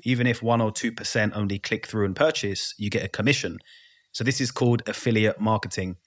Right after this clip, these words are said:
And affiliate marketing is what I would recommend. Back in something like two thousand and ten, I, um, went to a website called clickbank dot com. And ClickBank has thousands of digital products. And the beauty of this is you can refer people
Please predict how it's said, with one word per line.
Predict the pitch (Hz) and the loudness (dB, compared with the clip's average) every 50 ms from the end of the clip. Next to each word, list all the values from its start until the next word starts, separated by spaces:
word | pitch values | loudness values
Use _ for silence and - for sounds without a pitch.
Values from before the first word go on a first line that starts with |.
| _ _ _ _ _ _ - _ _ | _ _ _ _ _ _ -20 _ _
And | - 110 107 104 | -4 -2 0 0
affiliate | 104 - - 151 147 143 - | 0 2 4 4 4 4 4
marketing | 139 135 131 123 - - 123 113 113 | 4 2 2 2 2 0 0 2 2
is | 110 101 | 0 2
what | 110 117 113 | 2 2 2
I | 107 | 4
would | 107 104 104 | 2 2 2
recommend. | 107 101 - 107 110 107 113 127 135 135 - _ _ _ _ _ _ _ _ _ _ _ _ _ | -2 -2 0 0 2 2 2 0 0 -4 -8 _ _ _ _ _ _ _ _ _ _ _ _ _
Back | 139 143 135 139 - 135 - | 2 2 4 2 -4 -4 0
in | 131 131 127 123 117 | 0 0 2 0 -2
something | 113 - - - - 156 160 151 - 151 135 131 | -2 -4 -4 -2 -2 -2 -2 -2 -4 -2 0 2
like | 127 123 117 - | 2 0 0 -2
two | - - 123 | -4 -6 -4
thousand | 120 123 110 110 110 107 110 | -4 -2 -2 -2 -2 -2 -2
and | 107 104 | -2 -2
ten, | - - - 131 117 101 98 95 - _ _ _ _ _ _ _ _ _ _ _ _ _ _ - | -2 0 2 2 2 2 0 -4 -8 _ _ _ _ _ _ _ _ _ _ _ _ _ _ -4
I, | 113 110 117 117 110 | 0 2 2 2 2
um, | 107 107 107 104 | 2 2 0 2
went | 110 131 135 131 | 2 2 0 2
to | - | 2
a | 131 | 2
website | 127 123 120 - - 113 - | 2 2 0 0 -4 -4 -4
called | - - 107 - | -6 -12 -10 -4
clickbank | - 117 110 - - 117 104 95 - - | -2 -2 -2 0 -2 -2 -4 -4 -4 -4
dot | 107 98 - - | -6 -6 -6 -6
com. | - 104 104 123 - - - _ _ _ - - - _ _ _ _ | -4 0 0 0 -2 -4 -12 _ _ _ -20 -20 -20 _ _ _ _
And | - 107 - | -8 -6 -2
ClickBank | - - - - - 127 110 110 107 - | 0 0 0 0 0 0 0 0 0 -2
has | - 113 110 - | -2 -4 -4 -4
thousands | - - 127 120 117 120 113 117 110 110 | -2 -2 2 2 2 2 2 0 -4 -4
of | 92 - | -4 -4
digital | 113 107 - 95 - - 101 90 | -4 -4 -4 -6 -6 -8 -8 -10
products. | - - 123 117 98 90 - - _ - - - - - - | 0 2 2 2 2 0 -4 -10 _ -12 -10 -10 -10 -8 -6
And | 104 104 101 | -6 -4 -4
the | 101 | -4
beauty | - 123 131 135 135 - 135 | 0 0 0 0 2 0 -2
of | 117 101 | -2 -2
this | 110 104 - - | -2 -4 -4 -2
is | - 123 110 98 95 92 - | -2 0 0 0 -2 -4 -6
you | - 104 110 113 | -4 -4 -2 -2
can | - - 113 107 101 | -2 -2 -4 -4 -2
refer | 101 104 - - - 139 135 131 127 120 | -4 -6 -6 -4 0 0 2 2 2 0
people | 117 - - 113 113 - - 104 | 0 -2 -4 -6 -4 -6 -8 -10